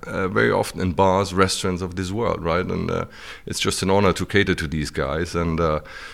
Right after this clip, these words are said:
every customer has its own story, right? And that makes us as well different. The beauty of our piece is that we really have relationship with all these individuals,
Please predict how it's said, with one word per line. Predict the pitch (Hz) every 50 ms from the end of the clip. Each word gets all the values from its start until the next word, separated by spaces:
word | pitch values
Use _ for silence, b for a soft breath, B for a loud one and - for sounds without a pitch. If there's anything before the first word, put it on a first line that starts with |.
| B -
every | 110 107 98 104 101
customer | - - 107 - - 95 95 101
has | 104 104 98 95
its | 98 85 110
own | 104 98 101 98 95 95 - B B B B B B B B
story, | - - - - 123 107 76 73 - -
right? | 92 85 92 104 104
And | 110 95 92
that | 101 98
makes | - 101 104 101 -
us | 104 95 92
as | 95 90
well | 92 98 95
different. | 90 - 123 117 - 98 73 73 82 78
The | 85
beauty | 76 85 92 107 110 101
of | 95 85 - -
our | 71 80 95 95 92 95 95 65 -
piece | - - 113 107 95 87
is | 95 92 -
that | - 92
we | 85 - 92
really | 85 85 101 101 101 87
have | 90 87 82 92
relationship | 87 82 85 90 92 101 95 - - 90 82
with | 90 87 -
all | - 90 90 90
these | 90 85
individuals, | 90 92 85 82 80 87 85 82 95 92 90 95 - -